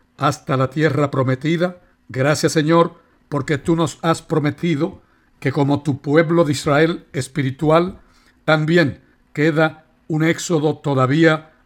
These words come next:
más grande cuando nos introduzcas a la Canaán celestial. Acompáñanos al resumir la lección número seis,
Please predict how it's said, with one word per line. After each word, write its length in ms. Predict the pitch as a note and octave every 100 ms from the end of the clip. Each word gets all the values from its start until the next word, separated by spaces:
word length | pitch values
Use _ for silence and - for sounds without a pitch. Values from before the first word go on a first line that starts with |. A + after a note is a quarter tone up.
| -
más 440 | A2+ C3+ D#3+ - _ _
grande 600 | A#2 C3 D#3 E3+ D#3 F#3+ - _ _ -
cuando 320 | C#3+ C3+ C3
nos 220 | C3 B2+
introduzcas 960 | - E3 C3+ E3 D#3 D3+ - E3+ D3+ - _ _ _
a 100 | C#3
la 180 | C3+ C3+
Canaán 560 | C3 B2 C3 D3+ D3 - _ _
celestial. 800 | - C3 B2 - C#3 A#2 - - _ _ _ _
Acompáñanos 800 | C#3 D3 B2+ D3 D3+ E3 E3 E3 _ _ -
al 160 | D#3+ C3+
resumir 720 | C3+ B2 C#3 D3+ E3+ F3 F3+ _
la 140 | - B2+
lección 560 | B2+ - D#3+ D#3 D#3+ - -
número 320 | A#2 C3+ C3
seis, 520 | A#2+ D3+ D#3 F#3 -